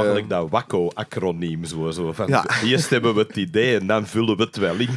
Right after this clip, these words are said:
Speaker 1: Ja, ja. Voilà, maar zo is het.
Speaker 2: <laughs>
Speaker 1: Dus ik ben nu, eh, als ik hier straks klaar ben, ga ik terug naar mijn atelier, want dan ben ik een week niet kunnen zijn. Dan ga ik, eh,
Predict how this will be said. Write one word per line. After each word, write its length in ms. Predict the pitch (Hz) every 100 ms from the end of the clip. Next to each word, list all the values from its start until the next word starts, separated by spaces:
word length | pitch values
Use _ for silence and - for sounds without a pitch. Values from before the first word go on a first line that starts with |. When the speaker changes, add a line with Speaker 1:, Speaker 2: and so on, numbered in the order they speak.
| -
Speaker 1:
Ja, 160 | 139 143
ja. 400 | 120 92 - - - -
Voilà, 440 | - 139 147 151 101
maar 160 | 147 143
zo 80 |
is 180 | 135 165
het. 380 | - 180 - - - 131 131 127
Speaker 2:
<laughs> 520 | 127 117 113 107 -
Speaker 1:
Dus 140 | 143 135
ik 140 | 139
ben 160 | 151 143
nu, 260 | 147 143 139 135 127 123 120 117
eh, 100 | 90
als 120 | 117
ik 120 | 117
hier 180 | 120 131
straks 260 | - 113 -
klaar 240 | 120 117
ben, 140 | 110
ga 120 | 107 101
ik 140 | 104
terug 180 | - 113
naar 100 | 110
mijn 120 | 107
atelier, 400 | 101 101 92 95
want 120 | 113 120
dan 80 | 104
ben 80 |
ik 100 | 101
een 100 | 104 95
week 220 | 104 -
niet 120 | 98
kunnen 220 | 95 90
zijn. 280 | 82 87 120
Dan 80 | 131
ga 100 | 107
ik, 200 | - 87
eh, 260 | 95 85 80